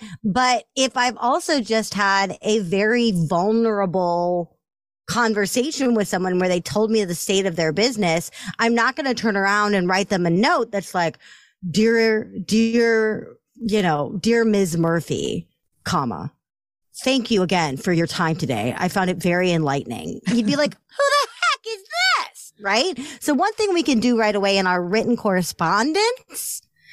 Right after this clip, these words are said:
is use the formality of the relationship. And if you don't know,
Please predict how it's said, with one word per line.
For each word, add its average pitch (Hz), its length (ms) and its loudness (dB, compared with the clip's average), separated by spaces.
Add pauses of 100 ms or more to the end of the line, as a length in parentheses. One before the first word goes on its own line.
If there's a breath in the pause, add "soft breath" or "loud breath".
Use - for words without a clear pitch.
(300 loud breath)
is 226 580 2 (360)
use 294 440 4
the 339 100 -2
formality 226 840 2
of 180 120 -2
the 180 100 0
relationship. 233 640 0
And 208 120 -2
if 196 100 -2
you 196 100 0
don't 233 420 0
know, 208 500 0